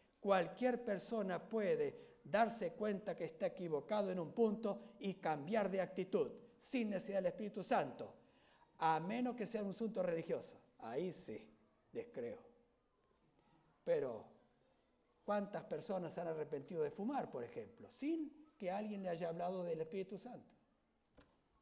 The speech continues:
Sencillamente se convencieron y lo hicieron el cambio ellos mismos, con el poder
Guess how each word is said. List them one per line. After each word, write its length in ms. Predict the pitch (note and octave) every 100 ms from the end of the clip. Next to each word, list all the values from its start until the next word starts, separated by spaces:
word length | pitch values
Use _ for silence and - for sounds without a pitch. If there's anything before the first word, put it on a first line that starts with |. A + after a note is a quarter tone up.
| _ _ _ _ _ _ _ _ -
Sencillamente 640 | A3+ G#3+ D4 B3+ B3+ B3
se 100 | A3
convencieron 760 | A#3+ A#3 B3+ B3+ E4+ C#4 C4+ - - -
y 100 | A#3+
lo 80 |
hicieron 440 | F#3 - E3+ D#3+ F#3
el 140 | E3+
cambio 420 | - B2 A2 C3 -
ellos 340 | F3 - G3 -
mismos, 240 | F#2+ - _ - - _ _ _ _ _ _ _ _
con 180 | - F3
el 80 | E3+
poder 460 | E3+ F3+ G#3 B3+